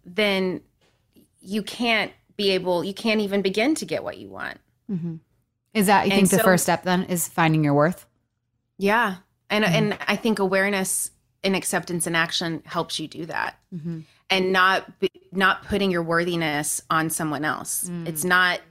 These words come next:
Speaker 1: your worthiness should never be
Speaker 2: Mm.
Speaker 1: contingent on somebody else deeming you as worthy or loving you or giving you something. The worthiness has to come from within. And, and I believe that really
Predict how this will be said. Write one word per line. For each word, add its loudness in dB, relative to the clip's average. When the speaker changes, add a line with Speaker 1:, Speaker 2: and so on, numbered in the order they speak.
Speaker 1:
your -2
worthiness 0
should -4
never 2
be 2
Speaker 2:
Mm. -8
Speaker 1:
contingent -2
on -4
somebody -2
else 0
deeming -4
you -4
as -8
worthy -10
or -4
loving -2
you -6
or -2
giving -6
you -10
something. -14
The 0
worthiness 2
has -2
to -12
come -8
from -4
within. 0
And, -6
and 0
I 4
believe -2
that -2
really -4